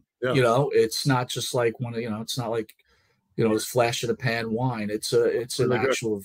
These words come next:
Speaker 2: it's a good wine. It's a
Speaker 1: Morning.
Speaker 2: good wine.
Speaker 1: Morning. Amazing. You guys have done so well. It's, it's great to hear success stories, uh, i-, in this world, in media.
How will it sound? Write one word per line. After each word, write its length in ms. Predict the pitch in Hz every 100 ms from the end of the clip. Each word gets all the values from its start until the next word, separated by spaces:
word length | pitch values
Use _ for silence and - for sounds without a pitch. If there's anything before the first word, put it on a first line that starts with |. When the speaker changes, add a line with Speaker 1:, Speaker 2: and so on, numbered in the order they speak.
| -
Speaker 2:
it's 180 | 131 120
a 60 | 139
good 220 | 139 127
wine. 280 | 143 185 147 _
It's 160 | - -
a 20 |
Speaker 1:
Morning. 160 | 131 151
Speaker 2:
good 60 | 156
wine. 160 | 151 - _ - - - - - - - -
Speaker 1:
Morning. 240 | 107 98 - _ - - - _ _ _ - _ - -
Amazing. 640 | - 110 131 135 123 104 -
You 140 | 123
guys 320 | 123 151 151 147
have 100 | 123
done 240 | 147 139
so 300 | - 160 143
well. 300 | 135 135 135
It's, 280 | 123 - -
it's 240 | 127 -
great 260 | - 139 139
to 80 | 139
hear 180 | 143 139
success 480 | 135 131 - 143 131
stories, 640 | 156 143 143 135 131 127
uh, 240 | 123 123 -
i-, 200 | 139 -
in 180 | 147 135
this 220 | 156 156
world, 360 | 156 151 160 151
in 200 | 123 120
media. 540 | 143 165 156 151 151